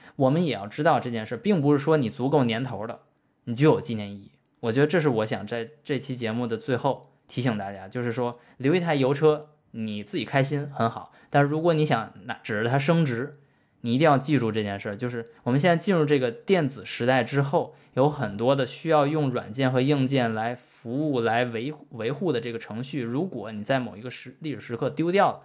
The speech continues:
比如说在五十年之后丢掉了，那你留下那个电喷的、有E S P的、甚至有A dас功能的二零二零款的、二零二三款的车，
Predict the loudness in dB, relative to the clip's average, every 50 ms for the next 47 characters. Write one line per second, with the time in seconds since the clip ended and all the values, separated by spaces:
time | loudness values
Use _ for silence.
0 | _ _ _ _ -12 -10 -8 -6 -4 -4 -4 -6 -6 -10 -18 _ _ _ _ -8
1 | -4 0 0 2 2 2 0 2 2 2 2 4 2 2 0 0 2 4 4 4
2 | 2 0 -6 _ _ _ _ _ _ _ _ _ _ _ _ _ _ _ _ _
3 | _ -2 2 4 4 4 4 4 2 2 2 2 4 4 6 4 4 4 2 2
4 | 2 2 2 0 -2 -6 -14 _ _ 2 4 4 4 4 2 2 0 2 2 2
5 | 2 0 0 -2 -6 -14 _ _ _ _ _ _ _ _ _ -2 0 0 2 2
6 | 4 4 4 4 4 2 -4 -6 -4 -4 -4 -4 -4 -8 -14 -18 _ _ _ _
7 | _ -10 0 2 4 4 4 6 4 4 4 2 2 0 2 4 4 4 4 2
8 | -2 -2 2 4 4 4 4 2 0 -2 -4 -6 -8 -14 _ _ _ _ _ _
9 | _ _ 0 4 4 4 4 2 0 2 4 4 4 4 4 2 0 0 -2 -4
10 | -4 -2 0 2 4 4 4 4 2 4 4 2 2 2 2 2 2 0 -2 -6
11 | -8 -10 -14 -16 -10 -4 -2 -2 -2 -4